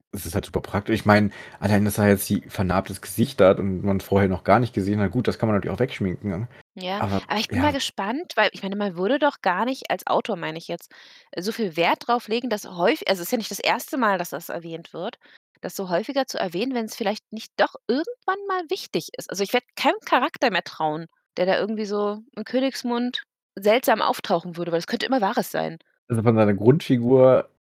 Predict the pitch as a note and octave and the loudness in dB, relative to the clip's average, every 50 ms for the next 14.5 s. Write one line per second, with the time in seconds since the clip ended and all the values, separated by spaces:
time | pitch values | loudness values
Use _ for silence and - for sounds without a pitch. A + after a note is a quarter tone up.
0 | _ _ _ _ _ - A#2 - - G#2+ G#2+ G#2+ G#2+ F#2 F#2 F#2 F#2 F#2 - - | _ _ _ _ _ -12 -8 -4 -2 -2 -2 0 -2 -2 -2 -2 -2 -2 -4 -4
1 | - G2+ G2+ A#2+ C3+ C3+ B2 A#2 A#2+ A#2+ B2 - _ _ _ _ _ _ _ - | -4 -2 0 0 0 0 -2 -2 -4 -6 -8 -8 _ _ _ _ _ _ _ -6
2 | A#2+ - - - A2+ A2 - A#2 A2+ - - - A2+ G#2+ G#2 F#2+ F#2+ A2+ B2+ - | -6 -6 -6 -8 -12 -10 -4 -2 -2 -2 -2 -2 -2 -2 0 0 0 0 0 2
3 | - B2 B2+ C3 - - - - _ _ _ - - - - - - B3+ C#4+ F4 | 2 2 2 2 0 -6 -20 -20 _ _ _ -18 -18 -18 -14 -6 0 4 6 6
4 | F#4 - C4+ A#3+ A#3+ - A#3+ G2+ - A2+ A2+ A2 G2 G#2+ A2 A#2+ A#2 G#2 G#2 G#2+ | 6 6 6 4 6 6 6 6 8 8 8 8 6 4 6 6 6 6 6 2
5 | G#2 A#2 - A#2+ G2+ G2+ A2 - - - A2 G2+ F2+ F2 - F#2+ F#2 G2 F2 E2+ | 0 2 4 6 6 6 6 4 4 0 2 2 0 0 -2 0 0 0 -2 -2
6 | D#2+ D#2+ - - _ _ _ _ _ _ _ - G3+ G3 F3+ F3 F#3+ A3 A#3+ G#3 | -4 -8 -12 -16 _ _ _ _ _ _ _ -6 -2 0 0 2 2 0 -2 -2
7 | F#3+ - - - - G3 G#3 - - G3+ - - - F#3+ G#3+ G#3+ - - _ - | -6 -10 -6 0 2 2 2 0 -4 -12 -10 -4 -2 -2 0 -2 -2 -6 _ -14
8 | - - - F#3 G#3+ - B3 - G3 F#3+ G#3+ G#3+ - A3+ - - G3 G#3+ G#3+ G#3 | -8 -4 -2 -2 -2 -4 -4 -2 -2 -2 -2 -2 -6 -6 -4 -4 -2 -2 -2 -4
9 | - - F#3+ - - F3 - - - - A3+ - - - G3 A3+ B3+ - - - | -6 -10 -8 -4 -4 -4 -4 -4 -8 -6 -6 -6 -4 -4 -6 -6 -6 -8 -12 -20
10 | _ _ - - _ _ - G3+ F#3+ F#3 F#3+ A3+ A#3+ - - E3+ F3 G3 F#3+ - | _ _ -20 -20 _ _ -4 -2 0 0 0 -2 -2 -4 -4 -4 -4 -4 -6 -8
11 | - G#3 F#3 F#3 F3 - - - A3+ G#3 G3+ F#3 - - - - - - _ _ | -6 -4 -2 -4 -4 -4 -4 -4 -4 -2 -2 -4 -8 -8 -6 -6 -8 -8 _ _
12 | _ - - F#3 F3+ F#3 F#3 F#3 F3+ F3+ F3+ F#3+ G3+ G3+ G3+ F#3+ F#3+ - G#3 F#3+ | _ -6 -2 0 2 4 4 4 2 2 0 -2 -2 0 0 0 0 0 -6 -8
13 | G3+ F3+ G3 A#3+ A#3+ - G#3+ F#3+ - G3+ - - - E3+ E3 - - - - - | -4 0 2 0 0 0 -6 -12 -14 -16 -12 -8 -6 -6 -6 -4 -4 -4 -4 -4
14 | - - G3 E3+ F3 F3 E3+ E3+ E3+ E3+ | -6 -14 -14 -8 -6 -4 -2 -2 -2 -4